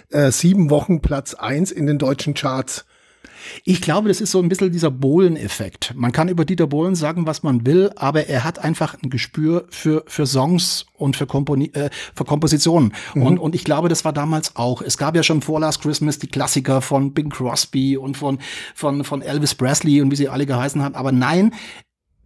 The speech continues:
Speaker 2: damals war wahrscheinlich das modern. Es ist damals Zeitgeist gewe-,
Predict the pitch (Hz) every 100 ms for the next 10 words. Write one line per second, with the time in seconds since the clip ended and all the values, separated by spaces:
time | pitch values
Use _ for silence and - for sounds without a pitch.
0 | _ 151 165 202 208 - 147 156 175 170
1 | 160 156 170 - 147 190 - 170 147 131
2 | 156 190 254 208 - - 208 - - 160
3 | 180 185 - - 233 - 165 - 131 117